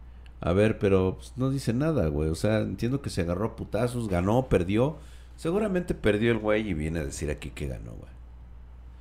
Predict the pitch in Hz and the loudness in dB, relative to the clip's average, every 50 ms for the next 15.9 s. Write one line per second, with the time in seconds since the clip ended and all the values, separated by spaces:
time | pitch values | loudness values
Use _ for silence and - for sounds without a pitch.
0 | - - - - - - - 80 82 82 101 113 123 123 123 104 87 - 82 78 | -18 -18 -18 -16 -12 -6 -4 -4 -2 0 2 2 2 2 2 -2 -4 -4 -4 -6
1 | 69 - - - - - - - 101 - - 82 78 82 87 85 82 78 78 - | -6 -6 -8 -10 -10 -6 0 2 2 2 4 2 4 2 2 0 0 -2 -2 -2
2 | - 69 67 - - - - - - 143 143 123 - 131 - - - - - - | -2 -4 -4 -4 -6 -8 -8 -6 -4 -2 -2 -2 -2 -2 -2 -4 -4 -4 -4 -4
3 | 113 - - - - - - - - - - - - - - - - 85 98 101 | -4 -4 -4 -4 -4 -4 -4 -6 -8 -8 -8 -8 -10 -12 -12 -8 -4 -2 -2 -2
4 | 95 - - - - - - - - - - - - - - - - - - - | -4 -6 -10 -12 -14 -16 -18 -20 -20 -20 -20 -20 -18 -18 -18 -18 -18 -18 -16 -16
5 | - - - - - - 104 - - 101 92 - - 95 95 90 85 87 90 - | -14 -14 -12 -8 -4 -4 -2 2 4 4 4 6 8 8 8 8 6 2 2 2
6 | - 78 - - 67 - - - 58 53 52 50 50 50 87 80 69 57 - - | 2 0 0 0 -4 -6 -4 -4 -6 -6 -6 -8 -6 -4 -4 -2 -2 -4 -4 -2
7 | - 76 - - - 65 64 64 65 64 - 82 - - - - - - - - | -2 -2 -2 -2 -4 -2 -2 0 -2 -2 -2 -6 -8 -10 -10 -12 -16 -18 -18 -18
8 | - - - - - - - - - - - - - - - - - - - - | -18 -18 -18 -18 -18 -18 -18 -18 -18 -18 -18 -18 -16 -16 -16 -18 -18 -16 -16 -16
9 | - - - - - - - - - 80 80 - - - 87 - - - - - | -16 -16 -18 -18 -20 -18 -18 -14 -12 -10 -8 -6 -2 -2 -2 -2 -4 -8 -4 0
10 | 80 85 92 113 110 - 107 - - 90 85 92 101 104 95 87 76 73 76 - | 2 4 4 4 4 2 0 0 2 2 4 4 4 4 4 2 4 2 0 0
11 | - - 104 117 127 131 127 - - - - 92 98 92 82 80 80 80 95 101 | 2 4 4 6 4 2 0 -2 -2 0 2 4 4 6 4 4 4 4 2 0
12 | - - - - 82 82 - - 78 71 71 73 80 85 - - - - - 98 | -2 -4 -2 2 2 2 2 2 0 0 2 2 0 -2 -4 -6 -6 0 4 6
13 | 104 104 104 101 95 87 78 73 - 87 87 92 - 123 123 147 143 127 101 78 | 8 8 8 8 8 6 4 4 2 2 2 2 2 2 0 2 2 2 2 0
14 | 71 67 71 69 69 67 69 - - - - - - 58 58 60 62 64 - 73 | 0 0 0 0 0 0 0 -2 -4 -6 -8 -6 -6 -4 -4 -4 -4 -4 -4 -4
15 | - 67 65 - - - - - 50 50 50 - - - - - - 50 | -4 -4 -4 -6 -6 -8 -8 -8 -10 -10 -10 -12 -12 -12 -12 -12 -12 -14